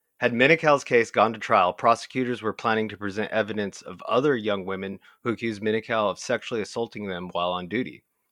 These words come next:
They also planned to call a police academy cadet as a witness who was allegedly impregnated by Minocal while working as,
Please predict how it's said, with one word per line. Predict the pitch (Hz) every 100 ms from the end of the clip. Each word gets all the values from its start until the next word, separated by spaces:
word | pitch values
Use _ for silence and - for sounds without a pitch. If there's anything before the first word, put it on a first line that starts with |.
| -
They |
also | 104 110 123
planned | - 117 110
to |
call | - 117
a | 104
police | - 110 120 -
academy | - 113 113 110 104
cadet | - 92 107 117 -
as | 101
a | 92
witness | 92 90 85 - _ _ _ _
who | -
was | 113
allegedly | 104 107 131 147 143 131
impregnated | 104 - - 139 143 123 98 87
by | 90 92
Minocal | 98 92 - 92 92
while | 92 92 95
working | 95 101 - 127 117 -
as, | 95 87